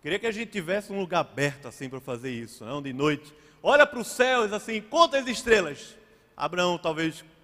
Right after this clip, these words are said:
tentou assim, começou as três Marias, pá, um, dois, três, aí quatro, cinco, seis, dez, quinze. Você já, quem nunca contou estrela, não é verdade?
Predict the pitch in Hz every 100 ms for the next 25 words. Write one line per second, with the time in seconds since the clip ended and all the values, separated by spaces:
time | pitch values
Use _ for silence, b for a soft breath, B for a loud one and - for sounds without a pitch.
0 | _ 156 143 151 143 120 139 139 131 -
1 | 165 151 - 131 135 131 175 165 - 147
2 | 147 131 127 - 156 156 147 - b b
3 | b 123 131 143 147 143 - 156 - -
4 | 165 156 120 147 156 143 - - 160 170
5 | 160 147 135 175 196 190 B B - 226
6 | 202 202 175 160 156 147 - 117 101 117
7 | 127 120 135 120 -